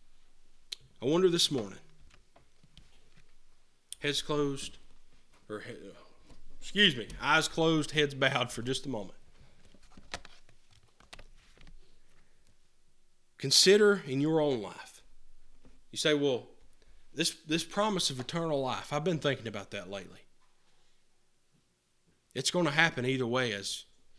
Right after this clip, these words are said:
we've studied this morning. God's God no matter what.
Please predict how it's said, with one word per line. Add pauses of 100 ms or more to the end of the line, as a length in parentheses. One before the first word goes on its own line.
(880)
we've
studied
this
morning. (1500)
God's
God
no
matter
what.